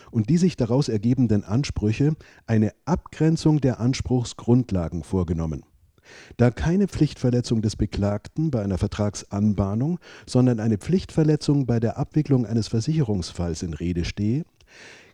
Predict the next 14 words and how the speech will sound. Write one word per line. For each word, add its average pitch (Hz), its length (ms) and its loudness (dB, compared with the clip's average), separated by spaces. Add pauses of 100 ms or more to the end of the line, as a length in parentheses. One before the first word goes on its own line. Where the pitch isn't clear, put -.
kämen 139 380 4
als - 360 -4
Anspruchsgrundlagen 107 1500 0 (100)
nicht 156 300 0
die 165 100 -2
Paragraphen 117 600 2
sechzig 107 500 -4
F 95 200 -2
F 113 200 -2
und 110 180 2
dreiundsechzig 101 600 -2
V 90 140 -2
V 82 240 -2
G, 120 240 -2